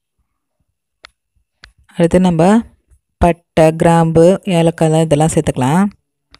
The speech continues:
ஒரு பட்டை, ஒரு பிரியாணி இலை, கொஞ்சம் கிராம்பு, மூணு ஏலக்காய் எடுத்திருக்கேன். இது நல்லா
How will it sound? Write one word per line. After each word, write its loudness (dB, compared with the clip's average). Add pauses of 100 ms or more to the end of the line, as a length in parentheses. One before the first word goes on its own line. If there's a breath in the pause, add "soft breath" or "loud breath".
(1000)
ஒரு -2
பட்டை, 0
ஒரு 2
பிரியாணி 2
இலை, 0
கொஞ்சம் 0
கிராம்பு, 0
மூணு 0
ஏலக்காய் 0
எடுத்திருக்கேன். -2 (680)
இது 0
நல்லா 2